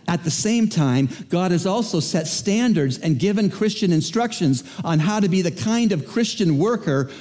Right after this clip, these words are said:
who lasts in Christ's service. Number thirteen,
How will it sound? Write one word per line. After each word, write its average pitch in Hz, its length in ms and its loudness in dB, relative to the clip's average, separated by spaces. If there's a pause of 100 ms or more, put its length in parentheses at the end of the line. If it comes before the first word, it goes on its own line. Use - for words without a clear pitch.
who 165 160 2
lasts 160 640 0
in 180 180 2
Christ's 156 460 -2
service. 127 720 -4 (2500)
Number 120 200 -2
thirteen, 151 760 -2